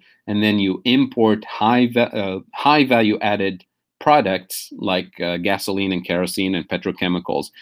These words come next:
In other words, you're constantly losing in that trade. You export low value added, you import high value added. And then the third structural weakness goes beyond energy and food. It's across the board.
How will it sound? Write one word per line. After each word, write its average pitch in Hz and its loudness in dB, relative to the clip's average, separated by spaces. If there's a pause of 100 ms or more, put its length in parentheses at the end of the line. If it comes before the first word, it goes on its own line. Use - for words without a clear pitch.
(140)
In 107 -2
other 139 4
words, 101 2
you're 95 0
constantly 101 0
losing 92 2
in 95 -6
that 90 -4
trade. 165 0
You 82 -4
export 95 -4
low 98 2
value 110 2
added, 113 0
you 76 -4
import 90 -6
high 95 -4
value 82 -4
added. - -10 (640)
And 113 0
then 117 4
the 113 4
third 160 6
structural 127 0
weakness 120 -2 (160)
goes 113 2
beyond 123 2
energy 110 0
and 92 -4
food. 92 -4 (340)
It's - -2
across 165 0
the 156 2
board. 151 2